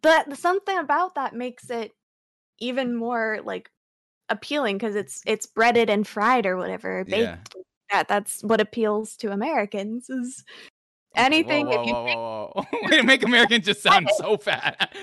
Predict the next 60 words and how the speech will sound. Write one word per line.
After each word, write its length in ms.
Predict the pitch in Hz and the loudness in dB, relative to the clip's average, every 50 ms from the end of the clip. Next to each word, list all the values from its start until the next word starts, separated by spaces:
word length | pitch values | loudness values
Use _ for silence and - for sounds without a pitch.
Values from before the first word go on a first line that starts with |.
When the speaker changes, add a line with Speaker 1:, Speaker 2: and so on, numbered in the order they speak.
| - | -12
Speaker 2:
<laughs> 140 | - 330 - | -12 -2 4
And 200 | - 254 254 262 | 6 6 8 10
that's 160 | 349 466 740 | 10 10 10
Speaker 1:
No, 80 | - 320 | 10 10
Speaker 2:
why, 100 | 285 269 | 10 8
Speaker 1:
you're 80 | 247 - | 8 4
not. 220 | - - 571 302 | 2 2 2 4
Speaker 2:
to 100 | - 240 | 4 6
you 200 | 240 254 285 311 | 4 6 6 8
Speaker 1:
Like 120 | 302 277 262 | 8 8 8
Speaker 2:
Americans, 720 | 262 277 294 302 285 262 - - 208 202 202 202 196 170 | 8 8 8 10 10 8 6 6 4 4 4 2 -2 0
listen. 640 | 208 240 247 247 - 208 196 175 240 226 233 - - | 2 2 2 2 2 0 0 0 -2 -2 -4 -6 -8
<laughs> 20 | |
No, 160 | - 175 117 113 | -8 -6 -6 -6
I'm 160 | 101 98 - | -6 -6 -8
just 160 | - - - | -6 -2 0
Speaker 1:
I, 40 | - 349 - 679 622 523 | 2 4 4 4 2 2
I'm 60 | 403 | 0
American. 280 | 294 254 247 262 254 247 | 0 0 -2 -2 0 0
No, 80 | 349 | 2
no, 60 | 466 508 | 4 4
no, 260 | 494 466 480 480 466 | 6 6 6 6 6
no, 100 | 494 494 | 6 6
no, 380 | 480 466 480 480 494 480 466 | 6 6 6 6 4 4 4
no. 40 | 381 359 | 4 4
Like, 200 | 359 381 466 - 539 539 494 - | 2 2 0 -4 -10 -12 -8 -6
like, 100 | - 392 | -4 -4
it's 100 | 453 440 | -4 -4
just, 100 | - - | -6 -8
like, 140 | 508 466 415 | -10 -8 -8
it's 180 | 403 392 - - | -10 -14 -14 -10
so, 160 | 349 370 392 | -8 -6 -6
like, 240 | 381 381 349 - _ _ _ _ _ _ _ _ _ _ _ _ _ | -6 -6 -8 -8 _ _ _ _ _ _ _ _ _ _ _ _ _
you 160 | 277 294 349 | -6 -6 -2
can, 100 | 349 381 | -2 0
you 100 | 339 359 | 0 0
could 120 | - 359 330 | 0 0 0
do 100 | 359 - | 0 0
anything, 400 | - 262 269 285 269 254 190 - | -2 -2 -4 -4 -6 -8 -8 -6
and 140 | - 226 247 | -6 -6 -4
then 120 | 247 247 | -4 -4
you, 160 | 254 247 247 - | -4 -6 -8 -8
you 100 | - 247 220 | -8 -10 -8
bread 260 | - - 233 240 233 | -2 2 2 4 4
it, 100 | 226 - | 4 2
and 100 | 214 233 | 0 0
then 80 | 220 196 | -2 0
Speaker 2:
Truth. 60 | - | 2
Speaker 1:
all 80 | 233 233 | 2 2
of 40 | 226 | 2
a 40 | 226 | 2
sudden 160 | 269 233 226 - - | -2 -4 -4 -6 -8
it's 100 | _ - | _ -8
new 200 | - 247 262 269 226 | -6 -4 -4 0 2
delicacy, 460 | 240 233 233 240 240 240 - 233 - | 2 2 2 0 -4 -8 -10 -10 -10
and 80 | 202 214 | -8 -8
it's 160 | - - - | -10 -10 -4
so 160 | - 262 226 | 0 2 2
exciting. 600 | 226 233 226 - 240 214 220 208 208 180 180 190 - - | 2 2 0 -2 -2 0 0 0 0 -2 -2 -4 -2 0
And, 400 | 208 214 202 208 202 208 208 | 0 2 2 0 0 -2 -4